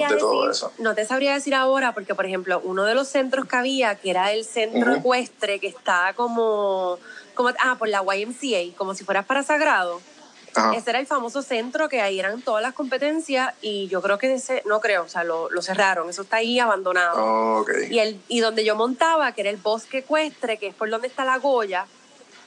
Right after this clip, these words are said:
Speaker 1: eh,
Speaker 2: Ajá, ya.
Speaker 1: que, que hay una cárcel como de jóvenes, algo así. Eh, se llama como el Parco Ju-, el Parque Julio no sé qué. Em, ese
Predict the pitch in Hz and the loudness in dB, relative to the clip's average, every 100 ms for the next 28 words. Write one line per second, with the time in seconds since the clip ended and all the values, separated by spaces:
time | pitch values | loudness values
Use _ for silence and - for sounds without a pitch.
0 | - - - - 220 208 202 196 190 185 | -20 -20 -12 -2 0 0 -2 -4 -4 -6
1 | 180 180 107 104 104 - - _ _ _ | -2 0 2 2 0 -4 -18 _ _ _
2 | - 220 208 - 214 202 214 247 254 254 | 2 2 0 -2 0 0 0 0 0 0
3 | 247 277 254 240 220 233 220 208 202 190 | -2 -4 -4 -6 -8 -6 -4 -4 -4 -4
4 | 185 185 196 226 233 226 214 214 208 190 | -6 -6 0 0 2 0 0 0 0 -2
5 | 226 240 233 233 220 - _ - 214 247 | -4 -2 -2 -4 -8 -20 _ -8 -4 0
6 | 233 285 277 247 220 208 214 254 226 262 | 2 2 2 0 2 0 0 -4 -2 -4
7 | 220 214 208 220 240 262 226 254 247 240 | -2 -4 0 -2 0 -4 -4 -4 -2 0
8 | 226 226 214 214 208 208 214 160 170 - | 0 0 0 -2 -6 -8 -8 -8 -8 -18
9 | - - - _ - 220 202 190 185 170 | -20 -20 -20 _ -2 0 2 0 -4 -10
10 | 170 - 131 | -8 0 2